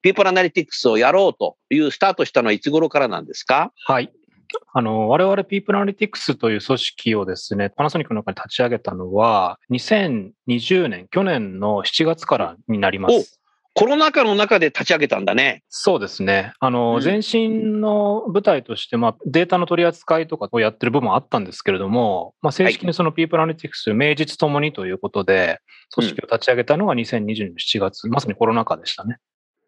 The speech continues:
Speaker 1: なるほどね。
Speaker 2: はい。
Speaker 1: うん。これは、思いは何がきっかけでやろうというふうになったんですか？
Speaker 2: そうですね。あの、先ほどご紹介いただきましたけれども、我々リクルート&キャリアクリエイトセンターというのはですね、あの、パナソニッ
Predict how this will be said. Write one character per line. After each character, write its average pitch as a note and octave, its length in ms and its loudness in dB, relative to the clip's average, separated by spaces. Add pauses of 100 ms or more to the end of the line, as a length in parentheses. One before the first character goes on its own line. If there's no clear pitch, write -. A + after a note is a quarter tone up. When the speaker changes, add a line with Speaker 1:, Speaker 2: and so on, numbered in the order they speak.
Speaker 1:
な A#2+ 120 4
る B2+ 100 2
ほ A2+ 80 0
ど A#2 100 2
ね。 C#3 260 0
Speaker 2:
は A2 140 2
い。 - 220 -8
Speaker 1:
う G#2 80 2
ん。 G2 480 0 (640)
こ F#3+ 120 4
れ G3+ 80 4
は、 G3+ 160 4
思 A3+ 260 4
い A3+ 60 6
は D3+ 180 4
何 B3 260 2
が E3 120 0
き - 80 -10
っ - 80 -6
か - 100 2
け B2+ 140 0
で A#2+ 200 2
や A#2+ 120 4
ろ B2 140 4
う G#2 40 -6
と - 80 -18
い - 40 -20
う - 20 -20
ふ - 20 -14
う G2 40 -10
に F#2+ 40 -4
な F#2+ 80 0
っ F2 80 0
た F2 80 -2
ん E2 60 -2
で D2+ 60 -8
す - 80 -12
か？ C3 340 2
Speaker 2:
そ - 180 2
う F3+ 60 2
で A#2 80 -4
す - 100 -8
ね。 A2+ 100 2
あ A#2 120 2
の、 A#2+ 400 0
先 - 180 -2
ほ E3+ 80 4
ど D#3+ 80 2
ご D3+ 80 0
紹 D#3+ 160 2
介 E3 80 2
い D#3+ 40 0
た E3 100 0
だ E3 80 0
き E3 100 -6
ま E3+ 100 0
し - 100 -6
た G#2+ 100 0
け G2+ 100 -6
れ F#2+ 60 -2
ど G2 100 -6
も、 G#2 300 2
我 A#2+ 160 2
々 D3+ 160 2
リ C3+ 120 -4
ク - 120 -4
ル F3+ 80 0
ー - 20 -4
ト& F3 140 0 (100)
キ E3+ 120 -4
ャ - 20 4
リ E3 100 2
ア F3 60 0
ク E3+ 120 -10
リ F3 80 2
エ - 40 0
イ - 20 -2
ト E3+ 140 -2
セ F3+ 140 -2
ン F3 60 -4
タ A2 200 0
ー F#2 40 -6
と - 140 -10
い G#2 60 -4
う - 20 -6
の G2 80 -6
は F#2 60 -6
で F2+ 100 -14
す - 140 -6
ね、 F#2+ 320 -6
あ A#2 40 -4
の、 A2 60 -4
パ D#3 120 -2
ナ E3+ 60 0
ソ E3 140 -4
ニ F3 120 -2
ッ - 20 -18